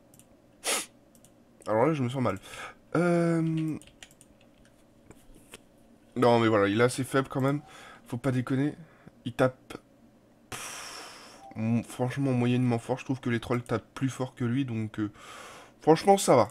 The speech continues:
ça va. Euh... je me rappelais qu'il était faible.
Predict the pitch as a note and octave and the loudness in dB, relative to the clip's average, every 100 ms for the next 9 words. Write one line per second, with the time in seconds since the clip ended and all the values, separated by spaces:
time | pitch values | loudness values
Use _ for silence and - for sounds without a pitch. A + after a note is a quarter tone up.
0 | - - - - C#3 G2+ - - - - | -4 -10 -4 4 6 4 -2 -18 -20 -20
1 | _ A2 G#2+ G#2+ G#2+ G#2 G2+ F#2+ F#2 F#2 | _ -6 -2 -2 -2 -2 -2 -2 -2 -4
2 | F2+ G2 A#2 A2 A2+ C3 C#3+ C#3 D3+ C#3+ | -6 -10 -14 -14 -2 4 4 6 2 2
3 | C3 B2 A#2+ C#3+ E3 C#3+ | -2 -2 -2 4 4 2